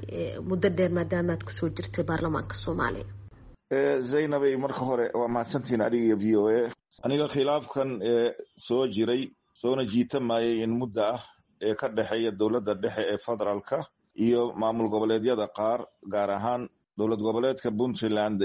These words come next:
Speaker 2: iyo Jubbaland, intaba waxaanu arkayaa inay saameyn ay ku leeyihiin laba arrimood. Arrin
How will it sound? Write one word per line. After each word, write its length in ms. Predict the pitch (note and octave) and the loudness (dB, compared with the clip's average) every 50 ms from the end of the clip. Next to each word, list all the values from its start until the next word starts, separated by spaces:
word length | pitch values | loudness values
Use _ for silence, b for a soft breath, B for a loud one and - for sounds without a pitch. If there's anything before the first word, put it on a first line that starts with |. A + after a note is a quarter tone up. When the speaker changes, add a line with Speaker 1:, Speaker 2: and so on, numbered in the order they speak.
| - | 0
Speaker 2:
iyo 280 | - A2+ A2+ A#2+ B2 - - | 2 2 2 2 2 0 -4
Jubbaland, 840 | G2 F#2 G#2+ A#2+ A2+ G2+ G#2 G2 F#2+ G2+ G#2 G#2+ A#2 A#2+ G#2 - - _ _ _ _ - - | -8 -2 -2 0 0 2 0 0 0 0 0 0 -2 -4 -4 -6 -10 _ _ _ _ -6 -4
intaba 360 | B2+ C#3 - - D3 C3 B2+ | -2 -2 -2 -4 -4 -2 -2
waxaanu 460 | B2 B2+ A2+ A2+ A#2 A2+ A#2 A#2 - | -2 -2 -2 -2 -4 -2 -2 -2 -2
arkayaa 600 | A2+ A#2+ A#2 - - A#2 A2+ A2+ A2+ A2+ A2+ - - - _ _ _ _ _ - | -2 -2 -4 -2 -2 0 2 2 2 2 2 0 -2 -6 _ _ _ _ _ -4
inay 280 | - C3 C3 B2+ A#2+ A2+ | -2 0 2 2 0 0
saameyn 480 | G#2 - A2+ G#2+ G#2+ A2+ B2+ C3 B2 G2 | -2 -2 -4 -2 -2 0 0 0 0 2
ay 140 | F2+ A2 G#2+ | 2 0 0
ku 140 | - C3+ A#2+ | 0 0 2
leeyihiin 500 | A#2 A#2 A#2 A2+ A2 G#2+ G#2 A#2 A#2 A2 | 2 2 2 2 2 2 2 2 2 2
laba 240 | G#2+ A2+ A2+ B2 - - _ _ - | 2 0 0 -2 -4 -6 _ _ -4
arrimood. 520 | G2+ G2+ G2+ G#2 G2+ G#2 A#2 A#2+ B2 B2 - - _ _ _ _ - | -4 -2 -2 0 0 0 2 2 0 0 -4 -10 _ _ _ _ -4
Arrin 420 | A2+ A#2+ C3 C#3+ D#3 D#3 D3 A2+ | -2 -2 0 -2 -2 -2 -4 -6